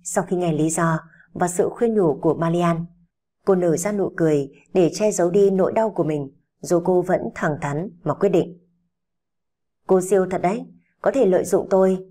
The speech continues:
để hại em gái của tôi. Nhưng mà tiếc quá, tôi không phải là một người chị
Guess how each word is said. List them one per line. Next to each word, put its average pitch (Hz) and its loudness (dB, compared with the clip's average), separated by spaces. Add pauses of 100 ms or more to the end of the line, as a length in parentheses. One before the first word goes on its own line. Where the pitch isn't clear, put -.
để 180 2
hại 180 -4
em 208 -2
gái 175 -4
của 175 -2
tôi. 175 0 (600)
Nhưng 214 2
mà 170 0
tiếc 233 2
quá, 233 -6 (400)
tôi 220 2
không 233 -6
phải 208 0
là 160 0
một 160 -2
người 160 0
chị 156 -2